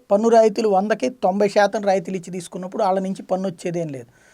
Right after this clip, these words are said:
రెండు, అందులో రా-, రాయలసీమ ప్రాంతంలో పెట్టినటువంటి, ఉత్తరాంధ్ర ప్రా-, ప్రాంతంలో పెట్టినటువంటి ఇండస్ట్రీస్‌కి ట్యాక్స్ ఇన్సెంటివ్స్ ఇచ్చాం. ఎదురు డబ్బులు ఇవ్వాలి వాళ్ళకి రెండేళ్ల పాటు. ప్లస్ వాళ్ళ నుండి మనకు వచ్చేటువంటి పన్ను ఏం లేదు.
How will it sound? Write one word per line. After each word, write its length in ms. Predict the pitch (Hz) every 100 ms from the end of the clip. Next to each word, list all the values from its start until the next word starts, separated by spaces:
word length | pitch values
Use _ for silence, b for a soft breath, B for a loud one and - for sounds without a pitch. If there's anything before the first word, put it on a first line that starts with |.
| b b b b 196
రెండు, 240 | 208 208
అందులో 800 | 196 175 175 202 208 196 185 170 160
రా-, 400 | 180 175 160 156
రాయలసీమ 540 | 170 208 208 208 208
ప్రాంతంలో 500 | 202 196 196 175 196
పెట్టినటువంటి, 640 | 185 175 - 185 170 180 196
ఉత్తరాంధ్ర 480 | 180 - 190 185 180
ప్రా-, 280 | 175 170 165
ప్రాంతంలో 460 | - 175 170 180
పెట్టినటువంటి 520 | 170 170 170 170 165
ఇండస్ట్రీస్‌కి 480 | 165 170 - 170 233
ట్యాక్స్ 360 | 196 185 202 208
ఇన్సెంటివ్స్ 460 | 180 196 170 165
ఇచ్చాం. 260 | 156 - - b b b b b
ఎదురు 240 | 180 220 226
డబ్బులు 280 | 220 175
ఇవ్వాలి 180 | 175 151
వాళ్ళకి 260 | 135 123 143
రెండేళ్ల 340 | 160 170 151
పాటు. 220 | 131 113 - _ _ _ _ _ _ 214
ప్లస్ 280 | 226 - 440 440 _ _ _ _ 208
వాళ్ళ 300 | 196 226 226
నుండి 220 | 226 233
మనకు 280 | 220 196 185
వచ్చేటువంటి 420 | 180 196 202 180
పన్ను 280 | - 175 165
ఏం 140 | 143
లేదు. 360 | 120 - _